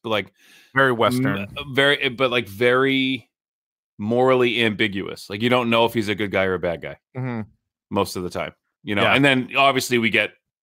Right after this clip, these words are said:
Speaker 1: it's Disney, so he winds up being a very good guy. But, like,
Speaker 2: Yeah.
Speaker 1: you know, it, it's, uh, when, when it started, I was like, "I'm, I'm all in on this."
Speaker 2: But I think I was with you, like, at, at some of the Disney stuff too. I wasn't sure if they were gonna, like,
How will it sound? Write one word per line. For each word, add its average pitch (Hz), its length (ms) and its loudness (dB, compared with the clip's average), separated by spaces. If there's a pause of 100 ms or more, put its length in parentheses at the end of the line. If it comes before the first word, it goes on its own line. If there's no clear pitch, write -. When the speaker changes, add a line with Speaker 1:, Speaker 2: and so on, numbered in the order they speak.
(100)
Speaker 1:
it's - 160 -8
Disney, 87 320 -6
so 87 240 -8
he 95 140 -12
winds 92 260 -4
up 90 60 -6
being 85 160 -6
a 78 40 -10
very 80 160 -6
good 147 160 0
guy. 120 220 4
But, 98 200 0
like, 104 180 2
Speaker 2:
Yeah. 98 60 0 (640)
Speaker 1:
you 123 80 2
know, 104 120 4
it, 104 240 0
it's, 117 240 0
uh, 107 340 4 (440)
when, 123 340 2 (140)
when 139 120 4
it 123 80 0
started, 123 400 4
I 95 40 2
was 92 100 0
like, 87 140 -8
"I'm, 98 260 -4
I'm 95 320 -4
all 95 220 -2
in 92 100 -8
on 82 140 -12
this." 80 280 -18 (200)
Speaker 2:
But 170 100 6
I 170 140 4
think 185 400 -4
I 147 120 4
was 185 200 0
with 170 120 -2
you, 160 100 -2
like, 123 220 -4
at, 135 200 -4
at 135 120 -6
some 170 160 -2
of 185 60 -8
the 175 80 -2
Disney 147 320 -6
stuff 127 300 -2
too. 143 140 0
I 120 80 4
wasn't 131 340 0
sure 131 320 2
if 117 140 -2
they 123 120 -2
were 117 180 -2
gonna, 113 380 0
like, 107 480 -4